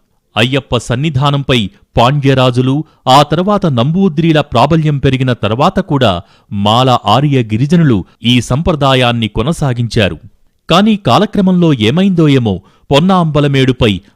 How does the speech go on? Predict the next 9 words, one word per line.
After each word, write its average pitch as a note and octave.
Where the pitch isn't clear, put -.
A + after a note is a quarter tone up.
మాల A#2
ఆర్య C3+
గిరిజనులు C3
లేకుండా B2+
పోయారు. G#2
అయినప్పటికీ F#3
మకర D#3
సంక్రాంతి D3
రోజున D3